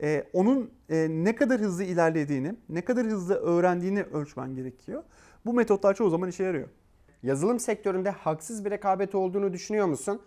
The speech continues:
Speaker 2: Çünkü ben yine girişimci arkadaşlarımla konuştuğumda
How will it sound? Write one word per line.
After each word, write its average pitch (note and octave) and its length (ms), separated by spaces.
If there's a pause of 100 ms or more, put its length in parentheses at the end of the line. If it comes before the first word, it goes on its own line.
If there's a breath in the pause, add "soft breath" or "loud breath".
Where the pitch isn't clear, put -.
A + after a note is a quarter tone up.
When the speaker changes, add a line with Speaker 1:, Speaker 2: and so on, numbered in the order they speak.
(160 soft breath)
Speaker 2:
Çünkü A3+ 320
ben G#3 100
yine G#3+ 400 (360)
girişimci G3+ 440
arkadaşlarımla F#3 680
konuştuğumda E3+ 880